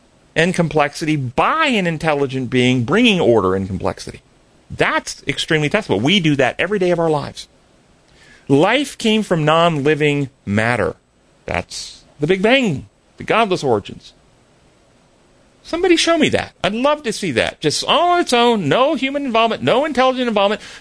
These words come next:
just boom, inorganic material becomes living.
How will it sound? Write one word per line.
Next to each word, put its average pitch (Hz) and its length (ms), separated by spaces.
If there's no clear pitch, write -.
just - 360
boom, 214 260
inorganic 220 600
material 180 580
becomes 147 600
living. 107 340